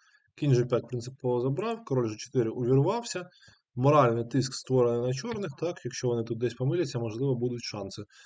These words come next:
на відскок у Абасова. Але після кінь Е чотири визнав свою поразку, тому що тут далі ферзь Е шість, я думаю, багато ходів, які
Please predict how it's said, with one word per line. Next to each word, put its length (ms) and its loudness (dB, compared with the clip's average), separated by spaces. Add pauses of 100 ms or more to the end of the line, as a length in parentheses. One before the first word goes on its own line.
(360)
на 400 -4 (120)
відскок 680 -4
у 40 -12
Абасова. 640 -4 (480)
Але 200 0
після 280 -4
кінь 180 -4
Е 100 -4
чотири 520 -2 (420)
визнав 300 4
свою 240 0
поразку, 440 -2
тому 240 -6
що 140 -16
тут 200 -8
далі 340 -4
ферзь 280 -8
Е 80 -4
шість, 360 -10
я 60 -4
думаю, 340 -2
багато 480 -10
ходів, 280 -8
які 280 -16